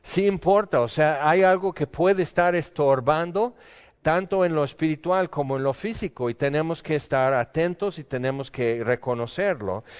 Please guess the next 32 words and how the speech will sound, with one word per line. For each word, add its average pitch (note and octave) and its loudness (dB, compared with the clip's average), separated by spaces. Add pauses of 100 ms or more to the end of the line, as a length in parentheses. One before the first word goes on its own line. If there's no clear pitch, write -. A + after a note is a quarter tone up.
(140)
Entonces D#3 -2
dice, E3+ -4 (220)
"De D3+ 0
eso E3 -2
puede E3+ 2
ser F#3+ 0
por C3+ 2
mutuo G#3 0
consentimiento B2 -4
para B2 0
ocuparos C3+ -2
sosegadamente C3 -4
en A2 -2
la G#2 0
oración, C3+ -4 (300)
y C#3+ -2
volved F#3 2
a A3+ 2
juntaros A#2+ -2
en A2 -6
uno A#2 -4
para A2+ 0
que A#2+ -6
no C3 -2
os C3+ -8
tiente D#3+ -6
Satanás G2+ -6
a G2+ -6
causa A#2 -6
de F#2+ -6
vuestra G#2 -10
incontinencia." G#2+ -14